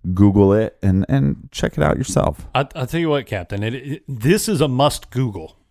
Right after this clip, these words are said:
Speaker 2: All right, I'm gonna throw that out there. Must Google this picture because, you know, I saw the picture of the three boys, um, on the mattress, you know, that we discussed. I saw the picture of the single boy by himself that, that we said has remained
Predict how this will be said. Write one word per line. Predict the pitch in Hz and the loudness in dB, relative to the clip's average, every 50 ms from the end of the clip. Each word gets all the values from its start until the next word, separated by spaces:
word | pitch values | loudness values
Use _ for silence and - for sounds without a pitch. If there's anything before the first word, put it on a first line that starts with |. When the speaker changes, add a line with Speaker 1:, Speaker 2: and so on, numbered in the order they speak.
| _ _ - | _ _ -6
Speaker 2:
All | 110 | -4
right, | 107 123 | -4 -2
I'm | 127 | -2
gonna | 127 135 | -2 -4
throw | - - 135 123 117 | -4 -4 -4 -2 -2
that | 113 104 101 | -2 -2 -4
out | 95 92 92 - - | -6 -6 -8 -10 -14
there. | 87 80 80 - _ | -16 -16 -18 -14 _
Must | 107 110 120 127 - - _ - | -4 -2 -2 -2 -4 -8 _ -4
Google | 120 117 104 95 95 90 87 | -4 -4 -2 -4 -6 -8 -10
this | - - 92 - | -10 -10 -12 -12
picture | - - 107 95 - - - - - - _ - | -12 -12 -12 -12 -12 -14 -20 -20 -20 -20 _ -6
because, | - 113 - - 135 120 113 101 - - - _ _ _ _ _ _ _ _ _ _ - | -6 -6 -2 -2 -2 -2 -2 -4 -6 -12 -18 _ _ _ _ _ _ _ _ _ _ -4
you | 147 143 | -2 0
know, | 143 117 110 101 | 0 0 -2 -4
I | 120 123 113 | -4 -4 -6
saw | - - - 165 165 180 180 | -4 -4 -2 0 0 0 0
the | 165 170 | -2 -4
picture | - 147 147 - - - 139 131 | -4 -4 -6 -4 -6 -6 -6 -6
of | 117 110 | -4 -6
the | 120 113 | -8 -8
three | - 123 127 127 127 | -6 -6 -6 -4 -4
boys, | 110 110 110 110 104 101 101 104 - - - _ _ _ _ _ _ _ _ - | -2 -2 -2 0 -2 -2 -4 -6 -8 -10 -16 _ _ _ _ _ _ _ _ -10
um, | 117 107 101 98 92 90 87 90 104 - _ _ _ - | -8 -6 -6 -6 -6 -8 -10 -12 -14 -18 _ _ _ -8
on | 123 110 107 | -6 -4 -4
the | 107 | -4
mattress, | 104 104 98 101 98 - - 101 98 - - - - - _ _ | -4 -6 -6 -8 -8 -8 -8 -10 -10 -10 -12 -16 -20 -20 _ _
you | 127 107 | -10 -10
know, | 95 95 90 | -8 -8 -8
that | 98 95 | -10 -10
we | 101 104 92 - - | -10 -12 -12 -12 -12
discussed. | 113 101 - - 107 90 87 - - - _ _ _ _ _ _ _ - | -14 -12 -12 -12 -12 -12 -12 -14 -16 -20 _ _ _ _ _ _ _ -10
I | 107 | -10
saw | - - - 156 143 151 | -6 -2 0 0 2 2
the | 139 139 | 0 -2
picture | - - 147 - - - 139 131 | -4 -4 -6 -6 -4 -4 -4 -2
of | 131 117 107 107 | -4 -4 -4 -6
the | 110 | -6
single | 104 - - 147 139 127 127 120 | -6 -4 -4 -2 -2 -2 -2 -2
boy | 107 113 110 110 110 107 | -2 -2 -2 -2 -2 -2
by | 107 117 110 | -2 -4 -4
himself | 110 110 101 - - 127 113 104 104 101 - | -4 -4 -6 -6 -6 -6 -4 -4 -4 -6 -8
that, | - 104 95 - _ | -8 -8 -8 -10 _
that | - 98 95 101 | -14 -14 -12 -10
we | 107 104 | -8 -10
said | 98 - - 120 104 98 104 110 - - - - | -8 -6 -6 -6 -6 -8 -12 -18 -20 -14 -10 -8
has | 110 98 98 | -8 -8 -6
remained | 107 110 104 110 117 120 120 120 117 117 | -6 -6 -4 -4 -2 -2 -2 -4 -4 -6